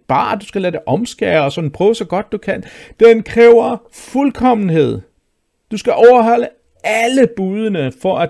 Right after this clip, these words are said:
du kan få del i nåden efter loven. Så hvis du lader det omskære til loven, og prøver at overholde Moseloven, så ødelægger det din tro. Så holder det dig væk fra Gud, for du kan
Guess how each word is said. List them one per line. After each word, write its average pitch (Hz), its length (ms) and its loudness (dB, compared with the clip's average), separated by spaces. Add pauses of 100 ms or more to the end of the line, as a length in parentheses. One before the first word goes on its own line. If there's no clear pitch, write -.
du 180 80 -10
kan 170 280 -8 (400)
få 180 80 -4
del 175 340 -2
i 190 60 -4
nåden 156 360 2
efter 170 220 -6
loven. 226 300 -4
Så 214 100 -2
hvis 208 120 -4
du 302 80 -4
lader 277 160 -2
det 254 160 -4
omskære 233 460 0
til 190 160 -4
loven, 175 440 0 (640)
og - 120 -8
prøver 220 180 4
at 226 200 4
overholde 233 260 4
Moseloven, 202 580 -2 (400)
så - 240 -6 (200)
ødelægger 180 560 2
det 92 180 -12
din 92 120 -12
tro. - 400 -18 (400)
Så 196 120 -4
holder 202 200 -4
det 180 140 -8
dig 190 140 -4 (160)
væk 208 320 2 (140)
fra 101 140 -8
Gud, 87 320 -12
for 131 160 -8 (160)
du 170 280 -2 (300)
kan 156 480 -4